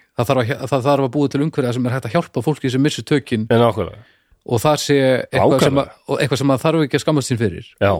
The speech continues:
Speaker 1: Og, en það er kannski ekki, það er miklu betra að búa til heilbrigða nálgun á þessa hluti.
Speaker 2: Æ, ég er innilega sammála þessu.
Speaker 1: Og ekki refsa,
Speaker 2: Þeir
Speaker 1: þe-, ekki refsa fólkinu sem er að
Speaker 2: Nei.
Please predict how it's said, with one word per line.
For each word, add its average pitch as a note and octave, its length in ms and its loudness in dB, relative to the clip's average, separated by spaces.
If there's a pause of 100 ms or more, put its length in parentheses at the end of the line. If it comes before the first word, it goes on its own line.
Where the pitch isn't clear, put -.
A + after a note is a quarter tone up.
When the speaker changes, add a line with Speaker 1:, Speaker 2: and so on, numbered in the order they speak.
(120)
Speaker 1:
Og, B2 380 -2 (600)
en C3 100 -2
það C#3+ 400 0 (160)
er D#3 160 -4
kannski D3+ 300 -4
ekki, C#3 240 -8 (180)
það - 200 -4
er C#3 60 2
miklu D3 280 0
betra C#3+ 440 0
að C3 100 -2
búa D3+ 220 0
til C3+ 100 -8
heilbrigða C3 600 -2 (400)
nálgun C#3+ 460 0
á C3 80 0 (140)
þessa A2+ 320 -2
hluti. - 320 -4 (140)
Speaker 2:
Æ, - 180 -6
ég A2 280 4
er G#2 120 2
innilega A2 500 2
sammála G2+ 380 -2
þessu. F#2 80 0
Speaker 1:
Og B2+ 80 4
ekki D3+ 220 2
refsa, C#3 480 -2
Speaker 2:
Þeir A#2 160 2 (420)
Speaker 1:
þe-, C3 140 0 (180)
ekki B2+ 260 -2
refsa A#2 240 -2
fólkinu G#2+ 360 -2
sem G#2 200 -2
er G2+ 80 -2
að G2+ 300 -4
Speaker 2:
Nei. F#2+ 440 0